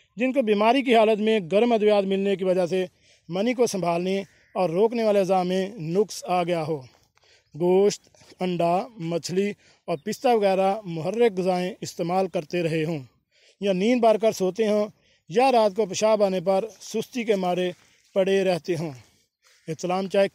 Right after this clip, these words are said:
कितने ही लंबे अरसे के बाद हो, बुरा है। ताहम महीने में एक बा-, एक दो बार हो जाना बहुत तशवीशनाक नहीं,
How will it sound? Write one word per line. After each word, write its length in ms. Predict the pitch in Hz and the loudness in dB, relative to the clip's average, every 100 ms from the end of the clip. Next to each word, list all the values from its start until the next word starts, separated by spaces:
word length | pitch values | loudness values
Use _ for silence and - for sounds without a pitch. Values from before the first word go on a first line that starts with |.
| - | -8
कितने 280 | 170 202 202 | -8 -2 0
ही 120 | 247 | 2
लंबे 240 | 233 220 | 2 2
अरसे 220 | 220 226 | 2 2
के 80 | 208 | 2
बाद 220 | 202 202 196 | 4 2 4
हो, 200 | 208 196 _ _ _ | 0 -2 _ _ _
बुरा 340 | 156 175 226 185 | -4 2 4 4
है। 200 | 160 110 - _ _ _ - | 0 -6 -20 _ _ _ -2
ताहम 200 | 196 226 | 0 2
महीने 280 | 214 233 247 | 2 2 2
में 120 | 247 | 0
एक 420 | 233 208 233 247 - _ _ _ _ _ _ _ _ _ _ - | 0 2 4 4 0 _ _ _ _ _ _ _ _ _ _ -2
बा-, 180 | 202 214 | 0 4
एक 240 | 208 240 | 4 4
दो 120 | 220 202 | 2 4
बार 240 | 208 220 | 6 4
हो 180 | 131 202 | 2 2
जाना 320 | 208 214 220 | 4 4 2
बहुत 420 | 180 160 185 185 | 0 0 0 0
तशवीशनाक 600 | 180 175 196 202 202 202 | -6 -4 -4 0 0 0
नहीं, 360 | 175 170 214 220 | -2 0 0 0